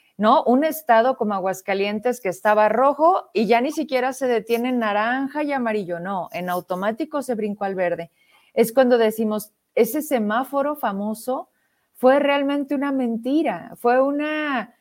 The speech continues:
conveniencia del gobierno para usarse a su gusto". Había elecciones, todos podían salir. Había que guardarlos, hay que ponerlo en rojo.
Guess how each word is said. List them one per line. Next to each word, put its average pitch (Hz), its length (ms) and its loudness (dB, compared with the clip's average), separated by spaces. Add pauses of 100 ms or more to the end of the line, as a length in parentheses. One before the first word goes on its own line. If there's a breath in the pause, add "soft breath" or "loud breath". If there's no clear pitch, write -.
(160)
conveniencia 254 880 0
del 247 160 -2
gobierno 240 580 -2
para 208 240 0
usarse 262 840 -2 (260 soft breath)
a 233 140 2
su 240 180 -2
gusto". 220 680 -4 (440)
Había 233 200 6
elecciones, 349 760 0 (380)
todos 226 340 2
podían 214 340 -2
salir. 196 520 -8 (400)
Había 277 600 2
que 285 180 2
guardarlos, 294 840 2
hay 190 140 -4
que 220 120 -2
ponerlo 214 480 -4
en 202 120 -4
rojo. 190 500 -6